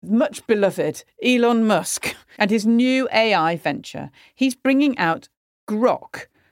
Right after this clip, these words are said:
a rival to Chat G P T, apparently inspired by The Hitchhiker's Guide to the Galaxy. Hmm.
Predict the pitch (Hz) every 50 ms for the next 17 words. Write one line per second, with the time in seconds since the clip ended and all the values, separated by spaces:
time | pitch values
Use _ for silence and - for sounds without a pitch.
0 | _ _ - 180 180 175 185 220 240 262 277 277 247 262 262 254 - - - -
1 | - 226 - - - - - 185 165 - - 156 143 - - - 202 175 185 202
2 | 196 - _ _ _ - - - - - 285 311 330 311 247 - - 147 143 160
3 | 156 - 180 180 - - - 170 160 156 160 - - 165 156 151 160 170 269 -
4 | - - 220 202 190 - 202 - - - 175 160 151 151 147 - _ _ _ _
5 | _ _ _ _ - - 196 180 165 156 165 160 - 139 139 - - - - -
6 | - 110 101 131 _ _ _ _ - 165 151 147